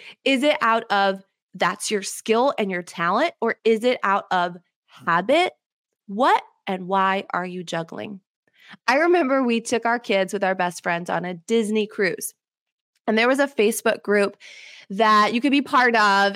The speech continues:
And it was, you know, just helpful hints or, you know, preparing you for this cruise. And you had the opportunity, it was around Christmas time,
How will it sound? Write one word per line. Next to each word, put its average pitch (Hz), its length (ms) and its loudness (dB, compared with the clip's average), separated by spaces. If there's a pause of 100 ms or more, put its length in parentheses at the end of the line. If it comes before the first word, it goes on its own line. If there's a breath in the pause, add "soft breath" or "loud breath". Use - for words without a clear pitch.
And 220 180 0
it 254 60 0
was, 302 220 0
you 339 100 -4
know, 254 140 2
just 269 260 -6
helpful 233 360 -2
hints 226 380 -2
or, 202 500 2
you 208 100 -12
know, 165 200 -4 (420)
preparing 294 420 0
you 247 80 0
for 220 120 -2
this 196 180 -6
cruise. 175 300 -4 (440 loud breath)
And 262 440 2 (360)
you 254 140 0
had 302 100 4
the - 140 0
opportunity, 226 540 0
it 208 40 2
was 202 120 -2
around 202 180 -2
Christmas 208 320 -8
time, - 280 -6